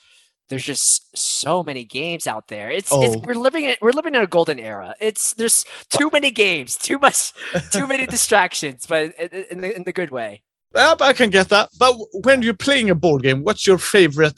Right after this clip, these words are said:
Speaker 2: I P or theme? If, what draws you into the game more?
Speaker 1: Mm-hmm. Uh, so I guess my, the most recent game I've been,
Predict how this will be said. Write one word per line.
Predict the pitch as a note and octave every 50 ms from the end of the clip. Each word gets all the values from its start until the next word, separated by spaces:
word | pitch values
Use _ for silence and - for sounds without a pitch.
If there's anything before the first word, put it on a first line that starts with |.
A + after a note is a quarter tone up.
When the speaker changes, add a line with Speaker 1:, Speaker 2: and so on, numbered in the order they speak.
| -
Speaker 2:
I | E3 E3 D#3+ D3+ -
P | - F#3 D#3+ B2+ A#2 A2+
or | A#2 B2
theme? | C3 - - - D#3+ C#3+ C3 B2+ A#2+ A2 G#2+ G2 - - _ _ _
If, | - D#3 C#3
what | C3+ D#3 - - D3 D3+ - - -
draws | C3+ D3+ D#3 D#3 D#3+ D#3 E3 D3+ D3+
you | D3
into | D3+ D#3 D3+ C#3 C3 B2 A#2 A2 _ _ - - B2+
the | B2 B2 C3+ B2
game | B2 C#3 C#3 C#3 B2 G2+ F2
more? | F2 A2 A#2 A#2 - - F2+ C3 C3 - _ _ _ _ _ _ _ _ - -
Speaker 1:
Mm-hmm. | B2+ B2+ - A#2 A2+ A2 _ _ _ _ _ _ -
Uh, | D3 D3+ D3+ D3 D#3
so | D3+ - A3
I | G#3
guess | A#3 C4 -
my, | G3+ F3+ E3+ - _ _ _ _ _ _
the | _ D#3 F3
most | E3+ F3 F3+ G3 G#3+ G#3 - - C#3 A#2
recent | B2+ D#3 F3 F3+ - - F3+ D3 -
game | B2+ C3 B2+ B2+ B2+
I've | A#2+ B2
been, | C#3+ C#3 B2